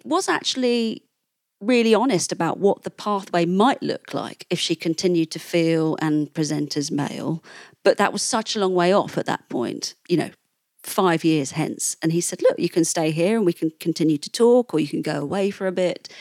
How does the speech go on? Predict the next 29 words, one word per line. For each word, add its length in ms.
but 220
this 180
is 100
what 140
the 60
pathway 460
will 140
be 400
if 100
that's 220
what 140
you 100
want 340
further 300
down 240
the 60
line." 320
And 120
she 160
found 280
that 100
amazingly 560
helpful. 460
And 120
so 140
did 140
her 100
parents, 560
because 460